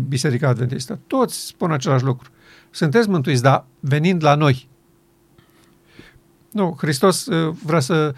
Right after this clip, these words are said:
să spulbere această falsă încredere și să așeze temeliile unui popor care va învăța o cântare nouă și care se va prinde de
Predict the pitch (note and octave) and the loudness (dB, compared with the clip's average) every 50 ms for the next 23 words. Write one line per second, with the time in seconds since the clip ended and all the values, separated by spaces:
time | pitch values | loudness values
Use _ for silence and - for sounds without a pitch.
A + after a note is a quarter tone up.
0 | - - _ - - D3+ C3 - - - F#3 F3 D#3+ C3 D3 C#3+ C3 C3 B2+ - | -12 -18 _ -4 -2 -2 -2 -2 -2 2 2 4 4 4 2 2 4 2 2 2
1 | D#3+ C3 C3 - D#3+ C3+ B2 - - - - - _ _ _ - - - E3 D#3 | 2 0 0 0 0 -2 -2 -4 -10 -20 -20 -20 _ _ _ -20 2 4 6 6
2 | D#3 C3+ C3 - D3+ C3+ B2 A#2+ C3 - _ _ _ _ _ _ _ _ _ E3 | 6 4 2 0 0 0 0 -2 -6 -14 _ _ _ _ _ _ _ _ _ -2
3 | C#3 B2+ C#3+ D3+ D3 C#3 C3+ D#3+ E3+ G3+ G3 F#3 _ _ _ _ _ _ _ _ | 0 2 4 4 4 4 4 2 2 0 -2 -4 _ _ _ _ _ _ _ _
4 | _ _ _ _ _ _ _ _ - - _ _ _ - - D#3 - F3 C#3 C3+ | _ _ _ _ _ _ _ _ -20 -20 _ _ _ -4 -4 0 2 4 4 4
5 | C3 - F#3 E3 E3+ D#3 C3 E3 D3 B2 B2 B2+ A#2+ C3+ E3 F3 E3+ D#3+ D3+ C#3+ | 4 4 2 2 2 2 2 2 2 4 4 4 2 2 2 2 4 4 2 2
6 | C#3+ C#3+ C#3 C3 C3+ C3+ A#2 - - - D#3 D#3+ D#3+ C#3+ - D#3 C3 B2+ A2 B2 | 2 0 0 0 2 0 0 0 0 2 4 4 4 4 2 2 2 4 2 2
7 | A#2 A2 B2 B2 - C#3+ B2 B2+ - - B2+ - C#3+ C3 B2+ A#2+ A#2+ C3+ D3+ E3+ | 0 0 -2 0 2 2 0 0 0 -4 -4 -4 -2 0 0 2 2 4 4 4
8 | F#3+ F#3 E3+ - _ - - - - - - - - - D#3 C3+ C3 C3 - B2+ | 2 2 -2 -8 _ -20 -20 -20 -20 -18 -8 -8 -2 2 2 4 4 2 2 4
9 | B2+ B2 B2+ - F3 G3+ G3 F3 C#3 D#3 C#3+ B2+ C#3 C3 C3 | 4 4 4 4 2 4 4 4 4 2 4 4 4 2 2